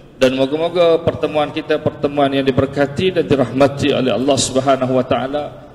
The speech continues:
Dan perpisahan kita jua perpisahan yang mendapat keampunan di sisi Allah Subhanahu Taala. Jadi saya lagi, sekali lagi saya bagi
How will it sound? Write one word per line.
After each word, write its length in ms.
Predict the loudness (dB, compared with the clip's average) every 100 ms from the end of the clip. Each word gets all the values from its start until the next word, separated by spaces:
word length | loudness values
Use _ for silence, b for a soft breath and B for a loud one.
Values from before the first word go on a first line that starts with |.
| -8 -4
Dan 160 | 0 -2
perpisahan 480 | -2 -2 2 2
kita 320 | 0 -2 -2 0
jua 160 | 0
perpisahan 640 | 0 -2 -6 -4 0 0 0
yang 240 | -2 -2
mendapat 480 | -2 -2 0 -2 -2
keampunan 560 | -4 -2 -4 -2 -4 -6 -14 -18 -20 -8
di 80 | -4
sisi 320 | 0 0 0
Allah 240 | 0 2 0
Subhanahu 400 | 0 0 0 0
Taala. 320 | 0 2 2
Jadi 240 | 2 -2
saya 320 | 0 0 2
lagi, 320 | 0 -2 -8 -6
sekali 320 | -2 -2 0
lagi 240 | 0 -2
saya 720 | 0 0 2 2 0 -2 -6
bagi 320 | -4 -4 -2